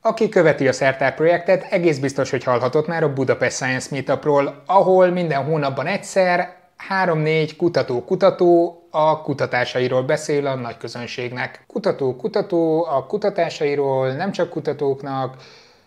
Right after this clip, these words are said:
sóvárszeme, kutat-kutat, még öt-hat nap, kullog-baktat, blablabla. Most viszont szintet léptek, és itt a Budapest Science Meetup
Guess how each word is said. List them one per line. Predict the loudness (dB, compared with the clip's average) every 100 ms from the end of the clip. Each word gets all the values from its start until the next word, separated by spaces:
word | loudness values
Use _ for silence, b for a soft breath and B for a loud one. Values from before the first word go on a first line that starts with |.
| B
sóvárszeme, | 4 6 8 4 0 -6 -4 -4 -4
kutat-kutat, | -6 -4 -4 -4 -2 0 -2
még | -4 -8 -6 -2
öt-hat | -4 -4 -8
nap, | -8 -8
kullog-baktat, | -6 -6 -6 -4 -4 -2 -2 -4 -4 0
blablabla. | 4 4 4 0 -2 -8
Most | -8 -4 -4 -2
viszont | -4 -4 -4
szintet | -2 -2 -2 0
léptek, | 0 2 2
és | 2 0
itt | -2 -4 0
a | 0 2
Budapest | 2 2 2 0
Science | -2 -6 -6 -8 -6
Meetup | -4 -2 -2 -2